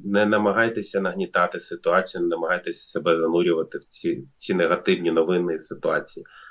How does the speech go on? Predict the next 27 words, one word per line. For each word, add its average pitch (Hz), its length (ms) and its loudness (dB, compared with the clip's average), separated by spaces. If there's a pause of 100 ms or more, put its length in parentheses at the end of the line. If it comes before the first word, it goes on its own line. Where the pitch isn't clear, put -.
(200)
Спробуйте 98 680 4
шукати - 720 -2 (120)
позитивні 80 760 -6
ситуації 76 800 -4
довкола 71 520 -6 (100)
вас. - 280 -20 (180)
Байдуже 76 560 2
це - 140 -8
буде. 69 340 -6 (400)
Якщо - 260 -4
є 104 160 6
можливість 104 480 2
пограти 87 360 4
зі - 80 -10
своєю 78 260 0
дитиною, 69 400 -6
пограйте 90 440 2
з 76 40 -6
дитиною 73 420 -10
зараз. 71 400 -14
Якщо - 240 0
є 110 340 6 (500)
можливість, 101 720 4
е, 92 100 2 (680)
приготувати 101 1080 6
щось - 640 -4
разом 92 580 2